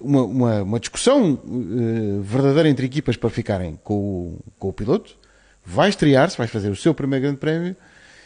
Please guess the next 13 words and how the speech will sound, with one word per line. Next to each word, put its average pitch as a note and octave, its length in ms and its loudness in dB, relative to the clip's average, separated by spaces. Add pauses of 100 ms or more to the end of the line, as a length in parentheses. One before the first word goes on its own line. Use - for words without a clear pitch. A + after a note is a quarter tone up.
(180)
e C3+ 100 -4
de C3+ 60 0
repente C#3+ 300 2
dão-lhe D#3+ 160 0
para F#3 160 -2
as D#3+ 60 -2
mãos E3 240 -2
um E3 180 -4
carro F3 340 -4
que C#3+ 260 -4
é C3 40 -8
super A3 560 -4
temperamental F3 920 -2